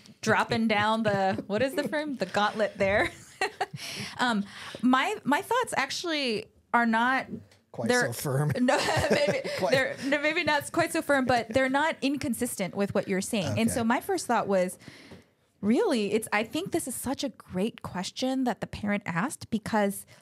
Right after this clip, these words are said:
Speaker 1: it shows some, I think,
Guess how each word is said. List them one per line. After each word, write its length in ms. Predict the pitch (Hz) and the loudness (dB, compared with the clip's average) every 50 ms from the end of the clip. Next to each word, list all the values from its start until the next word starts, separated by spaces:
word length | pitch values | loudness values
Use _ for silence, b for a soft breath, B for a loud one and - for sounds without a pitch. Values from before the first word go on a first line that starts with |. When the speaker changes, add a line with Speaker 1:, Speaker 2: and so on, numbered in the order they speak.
| B - | B -4
Speaker 1:
it 140 | 226 220 | -4 -2
shows 600 | - - - 262 254 277 294 262 - - - - - _ _ _ | -2 -4 -4 -2 -2 0 -2 -2 -6 -8 -10 -10 -12 _ _ _
some, 640 | - - - - - - 240 233 262 277 294 311 320 330 294 - - _ _ _ _ _ _ _ | -10 -10 -8 -8 -6 -4 0 0 0 0 0 -2 -2 -2 -2 -4 -6 _ _ _ _ _ _ _
I 80 | 214 220 | -2 0
think, 380 | 214 - 262 247 240 - - | 0 2 0 0 0 -2 -6